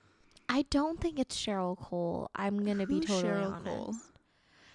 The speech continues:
Speaker 1: She's a much, much older woman. She would have had to have a baby, like, after what I would describe as most definite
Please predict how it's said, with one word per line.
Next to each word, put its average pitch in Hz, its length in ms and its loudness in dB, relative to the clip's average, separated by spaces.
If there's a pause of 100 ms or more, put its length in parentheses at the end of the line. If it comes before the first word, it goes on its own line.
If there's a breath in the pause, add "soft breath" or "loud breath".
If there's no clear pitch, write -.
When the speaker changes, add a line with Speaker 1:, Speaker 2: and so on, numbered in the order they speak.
Speaker 1:
She's 330 360 6
a 427 120 10
much, 208 840 6
much 202 320 2
older 190 300 2
woman. 180 420 -2
She 269 200 -2
would 302 140 4
have 359 140 2
had 320 180 0
to 320 100 -4
have 277 260 2
a 262 80 4
baby, 214 400 2
like, 208 220 0 (320)
after 214 720 4 (100)
what 190 300 2
I 185 200 6
would 190 200 2
describe 185 500 0
as 180 180 -2 (140)
most 202 560 2
definite 185 480 0